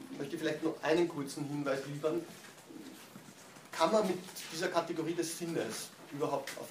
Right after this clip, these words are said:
Gewalt sozusagen, kann man damit Gewalt analytisch fassen? Ja? Ist die Kategorie des Sinnes,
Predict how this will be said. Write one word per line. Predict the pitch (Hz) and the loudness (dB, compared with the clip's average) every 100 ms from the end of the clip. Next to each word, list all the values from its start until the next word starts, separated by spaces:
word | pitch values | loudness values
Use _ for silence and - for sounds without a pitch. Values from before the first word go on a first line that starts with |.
| - | -6
Gewalt | 139 - - - - - - - - | 0 0 0 -6 -14 -14 -14 -14 -14
sozusagen, | - - - - 127 127 - - - - - | -12 -10 -4 -2 -2 -6 -8 -14 -16 -14 -2
kann | 139 | 2
man | 143 | 4
damit | 139 143 - - | 2 0 -6 -8
Gewalt | - - 135 - - - - - - | -2 0 0 -2 -12 -14 -12 -12 -4
analytisch | 131 131 139 - - | 0 0 0 -6 -10
fassen? | - - - - - | -8 -8 -8 -12 -10
Ja? | - - - - | -6 -6 -8 -10
Ist | 135 147 | -10 -8
die | |
Kategorie | 143 143 - 139 151 | -4 -4 -4 -6 -4
des | 151 - | -4 0
Sinnes, | 170 170 165 - | 4 6 6 4